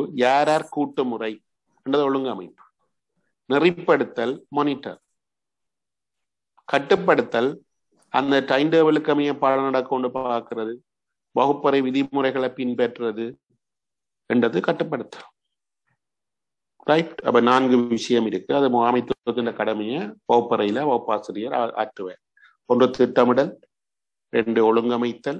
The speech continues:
மூன்று நெறிப்படுத்தல், நான்கு கட்டுப்படுத்தல். ஒன்று திட்டமிடல், ரெண்டு ஒழுங்கமைத்தல், மூன்று நெறிப்படுத்தல், நான்கு கட்டுப்படுத்தல்.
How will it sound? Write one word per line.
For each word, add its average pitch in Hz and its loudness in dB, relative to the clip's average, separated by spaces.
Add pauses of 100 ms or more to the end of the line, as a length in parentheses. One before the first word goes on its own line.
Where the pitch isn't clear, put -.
(120)
மூன்று 113 0
நெறிப்படுத்தல், 113 -2
நான்கு 104 -6
கட்டுப்படுத்தல். - -6 (4000)
ஒன்று 117 4
திட்டமிடல், 135 2 (220)
ரெண்டு 113 -4
ஒழுங்கமைத்தல், 127 -2 (2500)
மூன்று 117 2
நெறிப்படுத்தல், 117 -2
நான்கு 117 -2
கட்டுப்படுத்தல். - -10